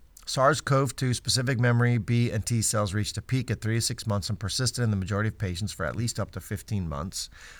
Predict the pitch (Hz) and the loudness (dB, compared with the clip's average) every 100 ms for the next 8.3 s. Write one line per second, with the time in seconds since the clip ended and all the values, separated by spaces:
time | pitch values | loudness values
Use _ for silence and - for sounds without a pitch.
0 | - 101 110 104 98 107 107 117 85 110 | -6 -2 0 0 0 -2 0 0 0 0
1 | - 110 117 101 - - 104 - 147 139 | 0 -2 -2 -6 -6 -6 -6 -6 -2 -2
2 | 110 98 95 98 98 - 110 139 120 107 | -2 -2 -2 -4 -6 -2 4 6 6 0
3 | 85 82 92 87 101 90 90 - 85 82 | -2 -4 -4 -4 -4 -4 -8 -8 -8 -8
4 | 78 107 107 92 - - - - - - | -6 -2 0 0 -2 -14 -20 -20 -20 -6
5 | 107 113 101 - 98 98 - - 110 - | -4 -2 -4 -4 -4 -4 -4 -2 -2 0
6 | 104 - 101 95 90 - - 110 - - | -2 -4 -4 -2 -2 -2 -2 -2 -4 -16
7 | - 104 - 101 90 95 - - 95 101 | -4 -2 0 -2 -2 -4 -6 -6 -6 -2
8 | 107 127 | 2 2